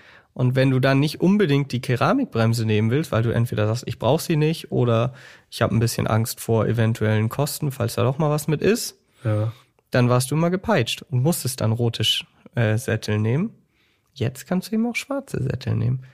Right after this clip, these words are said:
Speaker 2: Günstig ist diese Porsche Ceramic Composite Brake nämlich nicht. Neuntausendeinhundertsechsundachtzig Euro achtzig für den G T drei.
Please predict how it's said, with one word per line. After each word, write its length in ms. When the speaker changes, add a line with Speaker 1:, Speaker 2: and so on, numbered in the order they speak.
Speaker 2:
Günstig 960
ist 180
diese 220
Porsche 600
Ceramic 800
Composite 680
Brake 500
nämlich 320
nicht. 320
Neuntausendeinhundertsechsundachtzig 2000
Euro 380
achtzig 720
für 180
den 140
G 80
T 140
drei. 340